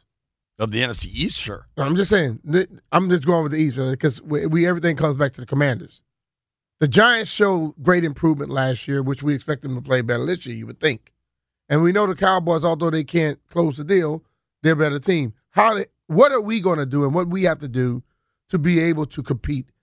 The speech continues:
Speaker 2: and be on the same level? I don't wanna hear nobody tell me, "We beat the Eagles once." You gotta beat other people too. So what is it that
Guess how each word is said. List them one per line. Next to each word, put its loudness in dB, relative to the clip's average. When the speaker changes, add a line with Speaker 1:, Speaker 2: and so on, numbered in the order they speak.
Speaker 2:
and 0
be 0
on 0
the -6
same -6
level? -4
I 4
don't -2
wanna 0
hear 2
nobody 0
tell -6
me, -8
"We 6
beat 2
the 0
Eagles 0
once." 0
You -4
gotta 4
beat 0
other 2
people -2
too. -2
So 4
what 2
is 2
it 0
that 0